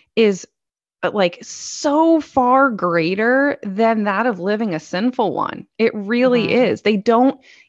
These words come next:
Speaker 1: even compare. Like, you, you, they're not even in the same ballpark at all.
Speaker 2: Well, it's your conscience.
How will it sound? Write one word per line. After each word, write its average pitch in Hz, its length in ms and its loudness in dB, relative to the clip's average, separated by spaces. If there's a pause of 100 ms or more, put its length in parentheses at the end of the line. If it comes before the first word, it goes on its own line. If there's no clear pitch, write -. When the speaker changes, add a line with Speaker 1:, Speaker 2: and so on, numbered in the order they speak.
(100)
Speaker 1:
even 247 420 2
compare. 202 760 -4
Like, 185 200 -2
you, 220 140 -4
you, 214 180 -2
they're 240 200 2
not 233 480 2
even 220 340 0
in 202 140 -4
the 185 60 -2
same 185 520 -4 (400)
ballpark - 640 0 (220)
at 107 140 0
all. - 480 0 (500)
Speaker 2:
Well, 254 240 4
it's 262 140 -2
your 277 120 2
conscience. - 840 -4